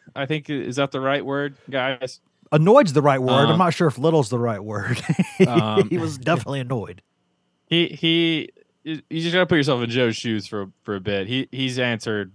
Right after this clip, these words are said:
Speaker 1: hundreds of questions this offseason. Um, and, and he's all, he's in the past, he's bristled about the notion that he was, like, a,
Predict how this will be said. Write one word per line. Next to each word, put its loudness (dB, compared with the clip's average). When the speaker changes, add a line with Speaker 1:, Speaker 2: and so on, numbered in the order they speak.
Speaker 1:
hundreds -4
of -4
questions -4
this -14
offseason. -8
Um, -4
and, -12
and -12
he's -2
all, 2
he's -2
in -4
the -2
past, -2
he's -8
bristled -4
about -4
the -12
notion -8
that -14
he -16
was, -18
like, -12
a, -16